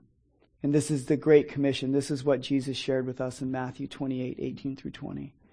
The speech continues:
that we would take this message to, to all the nations, to all the world. So let us reflect this morning as the, as during the worship set.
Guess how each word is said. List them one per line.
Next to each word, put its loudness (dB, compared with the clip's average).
that -8
we -4
would -4
take -6
this -8
message -10
to, -10
to -20
all 0
the -6
nations, -10
to -16
all -6
the -8
world. -12
So 0
let 8
us 10
reflect 4
this -4
morning 0
as -4
the, -2
as -4
during 4
the 2
worship -2
set. -6